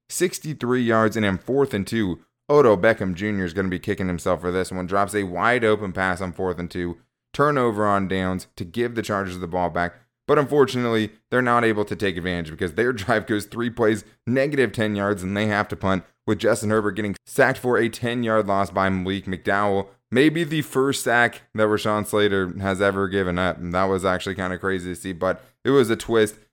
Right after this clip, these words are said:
and I think that just shows how good Rashawn Slater was. And I don't care what the stats say from this game, Rashawn Slater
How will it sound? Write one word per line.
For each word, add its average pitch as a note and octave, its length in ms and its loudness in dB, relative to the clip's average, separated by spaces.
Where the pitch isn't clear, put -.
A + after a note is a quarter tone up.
and G#2+ 80 2
I G#2+ 60 6
think G#2+ 160 0
that G2+ 160 2
just F#2 140 -4
shows F#2+ 260 0
how F#2+ 180 2
good F2+ 220 0
Rashawn F2+ 360 -4
Slater F2+ 260 0
was. E2+ 200 0
And F2 220 -4
I C3 120 4
don't D3 120 4
care C3 120 6
what A#2 180 6
the A#2+ 60 0
stats A#2 320 2
say A#2 160 4
from A2 100 0
this A2 160 -2
game, A2 380 -2
Rashawn G#2 360 -2
Slater F2+ 520 0